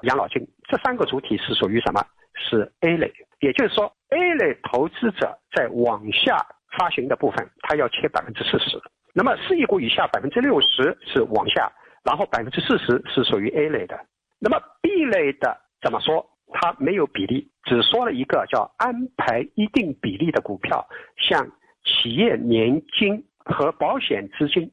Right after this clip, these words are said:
配售。那么企业年金我们知道那个实施的时间已经蛮长了，那保险资金也是实施的时间蛮长了，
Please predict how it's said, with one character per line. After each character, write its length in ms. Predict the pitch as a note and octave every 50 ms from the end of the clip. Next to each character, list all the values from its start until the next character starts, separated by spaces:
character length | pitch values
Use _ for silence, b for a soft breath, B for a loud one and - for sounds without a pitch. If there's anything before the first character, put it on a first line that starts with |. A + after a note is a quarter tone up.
| _ -
配 180 | - - G#2+
售。 240 | - - - F2+ - - - _ B B B B -
那 80 | G3+
么 100 | B3+ - -
企 220 | - - - G#3
业 80 | D#4 D#4
年 180 | F#3 D3+ D#3+ F3
金 180 | - A#3 A#3+
我 120 | A3+ A#2 A2+
们 120 | A#2+ C3
知 100 | - D3
道 140 | - C#3+ A#2+
那 120 | A2+ A2 G2+
个 360 | - A2+ A2 G#2 G#2 G#2 - B B B B B B _
实 140 | - - D3+ -
施 180 | - - G#3 F#3+ - -
的 280 | C#3 A2+ A2 - - - - - _ _
时 220 | - - - A#2+
间 280 | A2+ - G3 F3 G3 G3+ - _ _ _
已 120 | A2 G#2
经 260 | - - C#3 C3 C#3 A2+
蛮 200 | G#2 G2+ F#2 F2+
长 300 | - - A2 G2+ A#2 C#3
了， 120 | D3+ - - _ _ _ _ _ _
那 100 | C3 B2
保 180 | - C#3+ -
险 180 | C4+ - C3+ A2+
资 120 | - - C#3+
金 240 | - F#3 F3+ - -
也 140 | - A2+ G#2
是 120 | - - - C#3 - _ _ _ _
实 180 | - - - -
施 160 | - - D3
的 80 | C3
时 140 | - - A2
间 160 | - C3+ B2
蛮 160 | A#2+ - - F#2+
长 200 | - - - G#2+
了， 160 | A#2 -